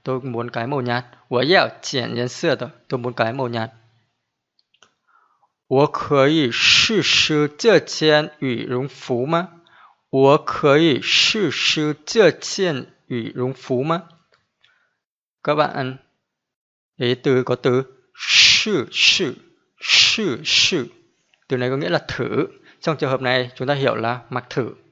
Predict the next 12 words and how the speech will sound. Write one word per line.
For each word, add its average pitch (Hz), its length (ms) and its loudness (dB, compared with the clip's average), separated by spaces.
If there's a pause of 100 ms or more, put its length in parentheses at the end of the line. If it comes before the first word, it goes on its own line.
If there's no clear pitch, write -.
(340)
dùng 123 300 -4
thử 117 240 -6
đấy. 127 120 -2 (400)
"我， 123 440 -2 (120)
我 131 220 0
可 131 240 0
以 143 140 0
试 - 340 -4
试", 131 420 -4
tôi 135 120 -2
có 127 120 -2
thể 120 360 -4